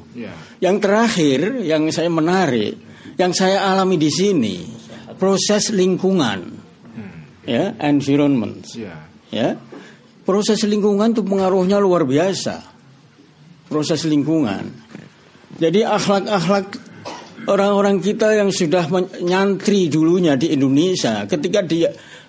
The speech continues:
Speaker 2: terjunkan di kawasan yang seperti ini,
Speaker 1: Bisa berubah,
Speaker 2: yang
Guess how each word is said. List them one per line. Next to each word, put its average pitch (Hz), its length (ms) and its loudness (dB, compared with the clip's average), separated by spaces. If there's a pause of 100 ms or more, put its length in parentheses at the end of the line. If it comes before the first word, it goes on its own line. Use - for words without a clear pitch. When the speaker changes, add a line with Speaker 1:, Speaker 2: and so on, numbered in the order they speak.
(140)
Speaker 2:
terjunkan 196 960 2
di 165 160 -2
kawasan 180 640 2
yang 165 160 0
seperti 170 520 -2
ini, 127 440 -2
Speaker 1:
Bisa 113 240 -12
berubah, 190 240 -6
Speaker 2:
yang 175 200 2